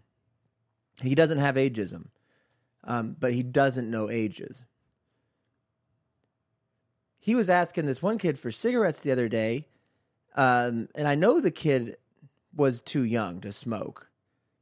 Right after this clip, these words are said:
Uh, 'cause I think you have to be twenty-one years old now to smoke cigarettes. Twenty-one years old. That's, if you start smoking at twenty-one years old, let's just do this.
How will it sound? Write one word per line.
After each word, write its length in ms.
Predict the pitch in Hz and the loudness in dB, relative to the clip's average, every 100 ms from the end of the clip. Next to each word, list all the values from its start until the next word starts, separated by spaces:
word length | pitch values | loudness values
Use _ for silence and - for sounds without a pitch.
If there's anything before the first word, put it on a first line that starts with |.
| _ _ _ _ _ _ - | _ _ _ _ _ _ -10
Uh, 60 | |
'cause 140 | 151 - | -4 0
I 80 | 147 | 0
think 160 | 254 | 2
you 40 | 247 | 0
have 100 | 127 | 0
to 60 | |
be 80 | 117 | -4
twenty-one 760 | - - 175 185 180 160 156 156 | -6 -2 2 2 2 2 2 2
years 240 | 139 117 | 0 0
old 220 | 139 139 | 0 0
now 140 | 107 98 | -4 -6
to 80 | |
smoke 420 | - - 131 127 - | -8 -2 2 2 2
cigarettes. 680 | - 127 107 82 - - - _ _ _ _ _ _ _ _ _ _ _ _ _ _ | -4 -4 -4 -8 -12 -16 -18 _ _ _ _ _ _ _ _ _ _ _ _ _ _
Twenty-one 400 | - 214 190 175 | -2 0 2 2
years 200 | 151 135 | 0 -2
old. 320 | - - 127 _ | -4 -8 -16 _
That's, 260 | - 220 - - _ _ _ _ _ - | -2 -2 -2 -16 _ _ _ _ _ -12
if 160 | 156 | -4
you 140 | 220 285 | 2 2
start 320 | - 226 190 | 2 0 0
smoking 480 | - 175 175 160 135 | -2 2 2 2 -4
at 100 | - | -4
twenty-one 500 | - 170 156 143 135 | -4 -2 0 0 0
years 240 | 123 110 | 0 0
old, 320 | 123 101 95 - | 0 -2 -4 -2
let's 200 | 165 175 | -2 0
just 200 | 202 151 | -2 -2
do 140 | 151 | -2
this. 380 | 131 107 - - | 0 -2 -4 -16